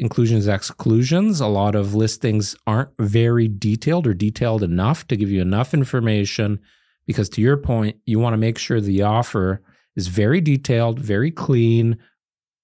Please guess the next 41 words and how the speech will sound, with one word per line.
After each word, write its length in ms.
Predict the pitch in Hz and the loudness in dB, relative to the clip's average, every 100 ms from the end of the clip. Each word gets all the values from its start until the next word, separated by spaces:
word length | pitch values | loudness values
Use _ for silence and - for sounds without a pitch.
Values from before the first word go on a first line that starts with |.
| - | -4
no 220 | 101 123 | 0 4
mistakes, 600 | 170 - - 117 117 - | 2 0 0 0 0 -2
nothing 500 | 101 135 - 214 196 | 0 0 0 -2 0
that 200 | 147 127 | 0 0
you 220 | 131 135 | 0 2
as 100 | 123 | 2
the 80 | 110 | 0
listing 320 | 107 - 123 | 0 0 0
agent 380 | 101 101 104 98 | 2 0 0 -2
has 260 | - 107 - | -2 -4 -4
to 120 | - | -8
correct 680 | - - 90 110 214 - - - - - _ _ | -8 -4 -2 0 -2 -6 -18 -20 -20 -20 _ _
and 300 | 117 104 104 | -2 0 0
send 440 | - 135 107 92 90 | 0 -2 -2 -2 0
back 380 | 117 127 117 | 2 2 -2
to 80 | - | -4
me. 260 | 85 80 - | -4 -2 -4
I 160 | 98 131 | -2 0
wanna 300 | 180 165 151 | 0 0 0
be 100 | 123 | -2
sending 320 | - 120 113 | -2 -4 -2
you 160 | 110 101 | 0 0
an 80 | 98 | 0
offer 500 | 113 127 160 139 139 - - | 0 0 0 0 -2 -12 -8
that 80 | - | -2
you 220 | 107 147 | 0 0
can 360 | 143 123 123 - | 0 0 -2 -2
just 320 | 98 - - | -4 -4 -4
give 240 | 151 170 - | -2 -2 -2
to 100 | 190 | 0
your 160 | 160 | 2
sellers, 580 | 143 - 110 107 104 104 - | 0 -2 -2 0 0 -2 -10
sign 420 | - - 135 165 | -10 -4 0 2
off 300 | 151 113 110 | 2 0 0
on, 380 | 117 104 101 104 - _ _ - | -2 -2 -2 -4 -8 _ _ -6
and 120 | 101 | -2
we're 80 | 101 | 0
done. 380 | 90 95 76 71 _ | 0 -2 -4 -10 _
Bob's 240 | 104 101 101 | -4 -4 -2
your 100 | 95 | -4
uncle. 320 | 85 - 90 | -4 -8 -10